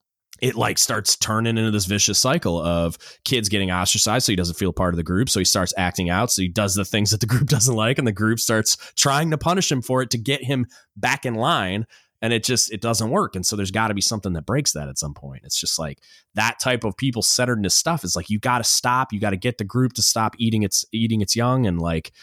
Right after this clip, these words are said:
get this kid to feel like he belongs. And then he's gonna, "Oh,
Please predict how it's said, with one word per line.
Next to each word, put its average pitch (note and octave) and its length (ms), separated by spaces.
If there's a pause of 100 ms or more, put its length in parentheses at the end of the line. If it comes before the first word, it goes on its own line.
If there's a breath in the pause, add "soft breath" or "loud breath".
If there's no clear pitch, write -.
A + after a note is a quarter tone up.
(400 loud breath)
get C3+ 240
this C3 200
kid B2 300
to A2 100
feel F3 340
like F#2+ 180
he G2 120
belongs. E2+ 560
And F#2+ 120
then B2 160
he's A#2 220
gonna, F2 340
"Oh, E2+ 460